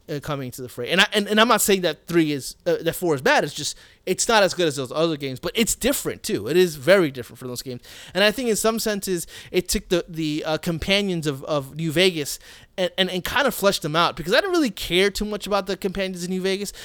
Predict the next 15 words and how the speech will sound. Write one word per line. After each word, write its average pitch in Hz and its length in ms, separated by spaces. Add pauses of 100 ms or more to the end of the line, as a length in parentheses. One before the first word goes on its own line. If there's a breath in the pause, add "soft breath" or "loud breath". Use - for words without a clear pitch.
(140 loud breath)
I 247 140
really 226 340
cared 175 400
about, 147 360
like, 143 180
the 147 100
companions 139 720 (380 loud breath)
in 147 180
Ford. 127 400
And 226 100
obvi-, 311 320
and 208 120
obviously 262 500
the, 190 240
the, 180 380